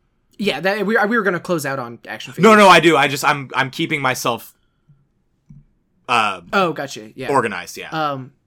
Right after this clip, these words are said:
Speaker 1: so then we'll go into women's wrestler of the year. Again, I have several, and I'm willing to bet that yours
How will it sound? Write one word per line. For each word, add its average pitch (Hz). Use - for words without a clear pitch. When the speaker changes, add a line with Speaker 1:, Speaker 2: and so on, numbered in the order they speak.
Speaker 1:
so 175
then 175
we'll 165
go 208
into 202
women's 208
wrestler 185
of 156
the 160
year. 160
Again, 151
I 143
have 135
several, 135
and 139
I'm 135
willing 139
to 135
bet 131
that 123
yours 135